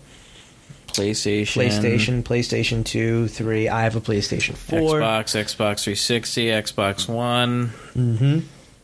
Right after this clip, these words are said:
Speaker 2: Yep, Dreamcast. Underrated Dreamcast. Love the Dreamcast. Nintendo
Speaker 1: Ooh,
Speaker 2: sixty-four was great.
Speaker 1: Dreamcast.
Speaker 2: Um, so, I mean, we have, in our lifetime, played pretty much every major game. I still remember the first time our father brought home their,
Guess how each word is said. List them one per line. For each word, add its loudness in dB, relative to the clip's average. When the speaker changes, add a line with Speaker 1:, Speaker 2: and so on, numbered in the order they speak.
Speaker 2:
Yep, 0
Dreamcast. 0
Underrated 2
Dreamcast. 0
Love 0
the 0
Dreamcast. 0
Nintendo 2
Speaker 1:
Ooh, 4
Speaker 2:
sixty-four 2
was 2
great. 2
Speaker 1:
Dreamcast. 0
Speaker 2:
Um, 0
so, -4
I 2
mean, 2
we 2
have, 0
in 0
our 2
lifetime, 2
played 2
pretty -2
much 0
every 0
major -2
game. 2
I 2
still 0
remember 2
the -4
first -2
time 2
our 2
father 0
brought 2
home 2
their, 2